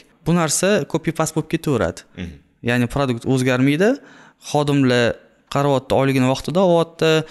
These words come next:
Speaker 1: hammasi yaxshi, условиялар yaxshi, o'zini do'stlarini chaqirishni boshlaydi, ish o'rin yana ko'payaveradi.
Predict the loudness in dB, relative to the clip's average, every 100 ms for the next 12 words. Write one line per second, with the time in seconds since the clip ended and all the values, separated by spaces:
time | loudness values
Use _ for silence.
0 | -18 -10 -4 0 0 0 0 0 -4 -2
1 | -2 0 0 -4 -4 -2 0 0 -2 -2
2 | -2 -2 -4 -8 -6 -2 -2 -2 -4 -2
3 | -2 -2 0 2 4 2 0 0 2 2
4 | 0 0